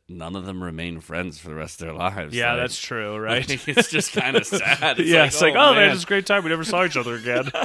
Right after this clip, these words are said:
Speaker 1: Well,
Speaker 2: Wait,
Speaker 1: he
Speaker 2: what?
Speaker 1: says, like, they started to, like, n-,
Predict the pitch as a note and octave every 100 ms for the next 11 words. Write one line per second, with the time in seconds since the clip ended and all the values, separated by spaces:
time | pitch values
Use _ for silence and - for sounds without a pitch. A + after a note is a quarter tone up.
0 | - G#3 G3+ - - - F#3 A3+ A3 G3+
1 | - G#3+ A3 G#3 - - D#3 D3+ D3+ -
2 | E3+ E3 E3 D#3 D3 - -